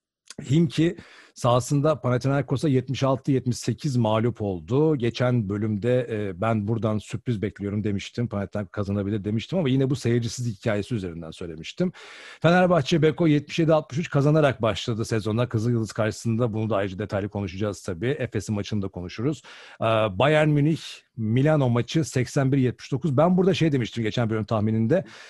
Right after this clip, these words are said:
E, Bayern Münih yenmişti. Geçen sezon da ilk maç yine Bayern Münih Milano'ydu diye. Bayern yenmişti ama bu sefer Milano yenecek dedim ama pek de kolay yenemedi onlar da. İttir kaktır seksen bir yetmiş dokuz yenebildiler ve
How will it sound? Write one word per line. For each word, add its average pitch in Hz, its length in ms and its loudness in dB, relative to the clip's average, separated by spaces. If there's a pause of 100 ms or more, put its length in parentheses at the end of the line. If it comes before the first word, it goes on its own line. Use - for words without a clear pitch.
(200)
E, 117 260 2 (420)
Bayern 110 520 2
Münih 151 280 4
yenmişti. 127 760 2
Geçen 120 300 0
sezon 131 340 2
da 117 60 0
ilk 110 140 -4
maç 104 220 -2
yine 101 180 -2
Bayern 110 260 2
Münih 110 200 -2
Milano'ydu 110 760 -2
diye. 131 280 0 (340)
Bayern 120 280 0
yenmişti 151 500 2
ama 143 140 0
bu 139 60 2
sefer 147 300 2
Milano 143 300 2
yenecek 127 420 2
dedim 135 160 0
ama 196 240 2 (260)
pek 147 240 0
de 170 60 2
kolay 151 360 4
yenemedi 143 340 4
onlar 113 420 0
da. 185 260 4
İttir 151 340 0
kaktır 135 360 0
seksen 135 420 0
bir 143 60 2
yetmiş 131 320 0
dokuz 127 200 0
yenebildiler 107 680 0
ve 165 160 0